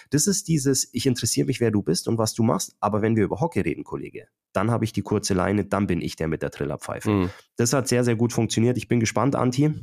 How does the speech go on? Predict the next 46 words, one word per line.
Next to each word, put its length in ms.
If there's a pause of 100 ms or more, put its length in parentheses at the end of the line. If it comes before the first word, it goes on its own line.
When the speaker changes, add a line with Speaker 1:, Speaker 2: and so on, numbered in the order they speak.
Speaker 1:
ähm, 380
was 160
passiert. 460
Ich 140
fahr 180
jetzt 180
zum 160
Wechseln 300
raus. 260
Ich 120
setz 280
mich 160
auf 160
die 140
Bank. 340
Speaker 2:
<laughs> 280
Speaker 1:
Wir 140
haben 100
jetzt 140
knapp 240
eine 120
halbe 220
Stunde, 300
schon 160
ein 20
bisschen 260
länger 240
als 220
ein 100
Drittel 260
angepeilt. 480
Ich 100
freue 200
mich, 100
dass 220
wir 80
uns 140
heute 140
Abend 220
sehen. 180
Ich 140
freue 240
mich 160
auf 160
die 140
Partie 480